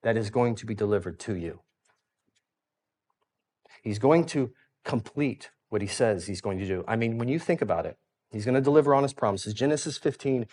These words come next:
and Joshua one, when you put them side by side, which is why I read them both.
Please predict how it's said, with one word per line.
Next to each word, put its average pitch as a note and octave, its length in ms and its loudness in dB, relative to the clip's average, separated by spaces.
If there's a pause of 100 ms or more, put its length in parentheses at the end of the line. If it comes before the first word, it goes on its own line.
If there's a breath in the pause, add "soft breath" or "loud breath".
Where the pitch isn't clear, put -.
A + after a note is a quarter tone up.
(180 soft breath)
and G#2 140 -4
Joshua A#2 500 2
one, A#2 480 6
when G2 140 -4
you G#2 100 -2
put C3+ 280 -2
them D2 140 -8
side G2+ 320 -2
by E3+ 120 -4
side, F2+ 360 -8 (120)
which - 180 -16
is G#2 100 -8
why G#2+ 180 0
I - 20 -8
read A2+ 260 -10
them A#2 160 -6
both. G#2 220 -4